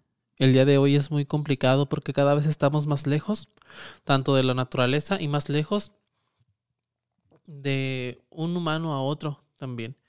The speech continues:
Eh, tanto, tanto pedo de que, de lo que, de toda la tecnología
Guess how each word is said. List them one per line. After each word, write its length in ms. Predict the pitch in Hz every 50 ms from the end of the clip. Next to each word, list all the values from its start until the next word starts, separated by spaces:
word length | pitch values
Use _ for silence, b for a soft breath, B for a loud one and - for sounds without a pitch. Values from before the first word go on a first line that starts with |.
| _ _ _ _ _ _ _ _ _ _ _ -
Eh, 440 | 147 143 139 135 131 127 127 127 123
tanto, 800 | - 139 143 139 139 - 156 147 147 139 131 127 123 120 120 - _
tanto 340 | - 139 139 139 - 139 -
pedo 500 | - 147 147 147 151 147 147 147 143 143
de 180 | 139 135 135 131
que, 540 | - - 131 131 131 131 131 135 135 - _ _ _ _ _ _ _ _ _ _ _ _ _ _
de 260 | 151 139 139 156 143
lo 160 | 139 135 135
que, 680 | - 139 139 139 135 135 135 135 131 131 127 - - _ _ _ _ _ _ _ _ 156 151 _ _ _ _
de 220 | 151 147 135 143 139
toda 240 | - 165 160 165
la 160 | 160 156 156 -
tecnología 1040 | 156 143 143 139 135 135 135 - - 170 165 165 170 170 165 165 160 160 156